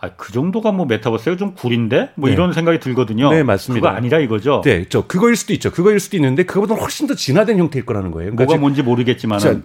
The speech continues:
Speaker 2: 오 년 뒤에 올. 그러니까
Speaker 1: 예.
Speaker 2: 뭐라고 했냐면은 주커버그는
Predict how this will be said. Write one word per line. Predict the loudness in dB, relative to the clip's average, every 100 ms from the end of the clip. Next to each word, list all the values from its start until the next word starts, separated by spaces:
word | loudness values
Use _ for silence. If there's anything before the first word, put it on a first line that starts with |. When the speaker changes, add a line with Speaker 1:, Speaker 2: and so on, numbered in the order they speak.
| _ 0
Speaker 2:
오 | 4
년 | 6 4 4
뒤에 | 4
올. | 4 2 -6 -4
그러니까 | -2
Speaker 1:
예. | 2
Speaker 2:
뭐라고 | 4 4 4
했냐면은 | 2 -2 -2 -4
주커버그는 | -6 -6 -4 -4 -4 -8